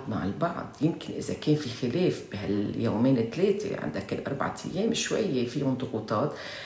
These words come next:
آه، في انطلاقات، آه، حلوة، رح تتقدم بأي مجال والحظ بيكون معك والتوفيق كمان. في رغبة ونجاح بدها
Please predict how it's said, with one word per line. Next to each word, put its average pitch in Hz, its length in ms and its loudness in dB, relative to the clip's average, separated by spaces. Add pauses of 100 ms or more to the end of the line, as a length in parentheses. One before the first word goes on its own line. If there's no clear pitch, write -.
(200)
آه، - 240 4
في - 360 2
انطلاقات، 151 800 2
آه، - 200 -2
حلوة، - 600 -2
رح - 160 0
تتقدم - 580 -2
بأي 127 420 0
مجال 104 420 0 (100)
والحظ 233 440 0
بيكون 147 240 0
معك 135 500 0
والتوفيق - 720 0
كمان. 104 320 -2 (920)
في 277 320 6
رغبة 190 600 4 (400)
ونجاح 147 760 4 (240)
بدها 139 640 2